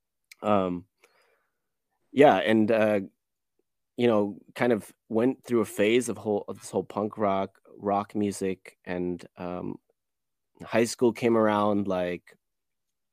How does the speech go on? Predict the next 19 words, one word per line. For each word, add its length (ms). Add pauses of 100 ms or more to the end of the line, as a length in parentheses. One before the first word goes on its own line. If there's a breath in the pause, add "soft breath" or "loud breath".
(220)
I 80
started 300
hanging 280
out 200
with, 280
like, 280 (360)
you 120
know, 260 (300)
other 260
people. 420
We 120
were 60
still 220
skating 460
and 80
stuff 240
like 180
that, 200
but 200